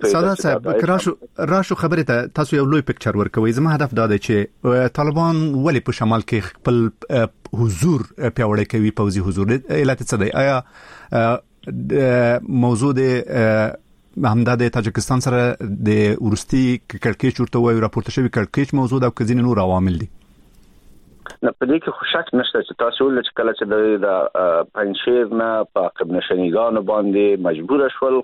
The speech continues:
Speaker 1: خامخا د دوی ته یوه ازادي لاره پاتې شوه چې د فرانسې په مرسته او یا په، په اصطلاح د هغوی په رویبارۍ ځینې کسان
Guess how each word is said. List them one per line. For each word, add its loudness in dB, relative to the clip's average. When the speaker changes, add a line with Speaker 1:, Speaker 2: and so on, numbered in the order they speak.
Speaker 1:
خامخا -2
د -4
دوی -4
ته -2
یوه 4
ازادي 0
لاره 2
پاتې -2
شوه -4
چې -6
د -4
فرانسې 0
په 0
مرسته 0
او 2
یا 2
په، 0
په -2
اصطلاح 0
د -2
هغوی 0
په 0
رویبارۍ 0
ځینې 0
کسان -2